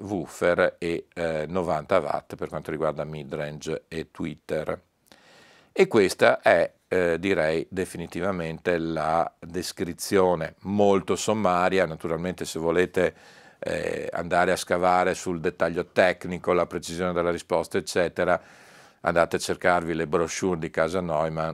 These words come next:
e trovate tutti i numerini, quelli che piacciono, diciamo, all'appassionato un po' più nerd, detto naturalmente simpaticamente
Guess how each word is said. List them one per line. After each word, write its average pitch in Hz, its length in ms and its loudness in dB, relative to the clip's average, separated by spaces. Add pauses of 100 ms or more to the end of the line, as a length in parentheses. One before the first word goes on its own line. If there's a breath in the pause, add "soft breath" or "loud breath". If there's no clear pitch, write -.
e 82 140 -10
trovate 80 420 -2
tutti 82 300 -10
i - 20 -6
numerini, 78 580 -6
quelli 73 280 -10
che - 100 -10
piacciono, 76 540 -8
diciamo, 76 600 -8
all'appassionato 78 1000 -4
un 80 80 -10
po' 78 160 -2
più 80 240 -6
nerd, 80 520 -4
detto 78 300 -6
naturalmente 78 800 -8
simpaticamente 78 1300 -8